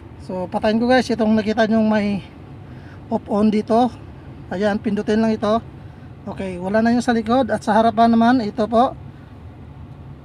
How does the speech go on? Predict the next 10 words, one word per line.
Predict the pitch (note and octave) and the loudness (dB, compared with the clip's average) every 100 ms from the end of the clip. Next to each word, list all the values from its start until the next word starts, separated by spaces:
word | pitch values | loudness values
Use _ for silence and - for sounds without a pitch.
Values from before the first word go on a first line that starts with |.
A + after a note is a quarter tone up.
| - - - - D#3+ | -18 -20 -20 -18 -10
Ayan, | E3 F#3 F3 | -6 -6 -6
ibig | F3+ | -6
sabihin, | F#3 A3+ A3+ A3 | -2 2 4 2
patay | - F3 F3 F#3 | 0 -4 -4 -6
na | |
yan. | F3+ F3+ - - - - - - - - - - - - - E3+ | -6 -8 -12 -20 -20 -20 -20 -20 -20 -20 -20 -18 -18 -18 -14 -12
Okay. | E3 A3 D4 - - - - - - - | -2 -2 -2 -8 -16 -18 -18 -18 -18 -16
So, | - G#3 G#3 | -6 -4 -2
ngayon, | A3 C4 C4+ | 2 2 4
guys, | C#4+ F4 A#3+ - | 4 2 -2 -12